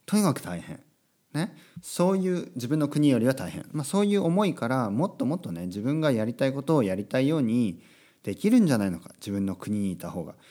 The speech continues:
そう思うホームシック。ね。「ああ、自分の国にいれば今頃もっともっともっと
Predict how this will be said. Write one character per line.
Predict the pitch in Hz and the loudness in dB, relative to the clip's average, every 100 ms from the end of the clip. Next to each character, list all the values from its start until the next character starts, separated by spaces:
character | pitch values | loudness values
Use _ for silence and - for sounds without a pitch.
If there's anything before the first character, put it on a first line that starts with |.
| - _ | -20 _
そ | - - 202 202 - | -8 -2 0 0 2
う | |
思 | 165 180 139 107 | 2 2 0 0
う | 127 - - _ _ | -2 -4 -20 _ _
ホ | - | 0
ー | 113 | 0
ム | 101 | 0
シ | - | -4
ッ | 90 | -8
ク。 | - 80 - _ _ _ - | -12 -16 -16 _ _ _ -4
ね。 | 143 - - _ _ _ _ | -2 -2 -6 _ _ _ _
「あ | 110 104 | -14 -12
あ、 | |
自 | 104 104 | -10 -6
分 | 104 110 | -2 -2
の | 110 | -2
国 | 107 113 113 | -2 0 2
に | 110 | 2
い | |
れ | 98 110 | 0 0
ば | 110 | 0
今 | 101 104 | 0 -2
頃 | 107 117 | -2 0
も | 110 117 | 0 0
っ | 127 | -2
と | 117 | -2
も | 113 | -2
っ | 120 | -2
と | 123 | 0
も | |
っ | 131 | 0
と | 135 113 | 0 -2